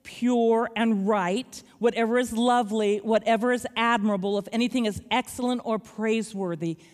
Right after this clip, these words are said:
think, set your mind on these things.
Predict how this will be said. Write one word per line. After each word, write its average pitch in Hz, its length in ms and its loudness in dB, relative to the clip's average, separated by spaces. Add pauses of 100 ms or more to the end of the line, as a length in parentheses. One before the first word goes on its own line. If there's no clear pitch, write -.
(440)
think, - 580 -4 (300)
set - 460 -4
your 233 100 0
mind 202 800 0 (680)
on 185 200 -4
these 175 280 -4
things. 156 540 -8